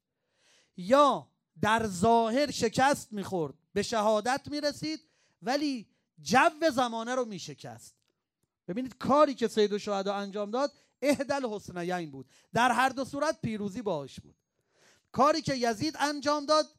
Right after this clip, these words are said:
احدی السیئین بود، یعنی اگر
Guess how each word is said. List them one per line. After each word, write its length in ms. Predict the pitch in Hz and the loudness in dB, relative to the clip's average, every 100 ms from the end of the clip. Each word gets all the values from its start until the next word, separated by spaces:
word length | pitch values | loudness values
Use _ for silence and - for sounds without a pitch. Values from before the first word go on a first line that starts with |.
| _ | _
احدی 300 | 226 214 208 | -6 -4 -2
السیئین 880 | 214 - - 208 196 220 240 226 165 | -2 0 -2 0 0 -2 0 -2 -6
بود، 200 | 123 104 _ _ _ _ _ _ _ - | -14 -18 _ _ _ _ _ _ _ -8
یعنی 160 | 180 254 | -4 -2
اگر 360 | 262 285 285 | 0 2 0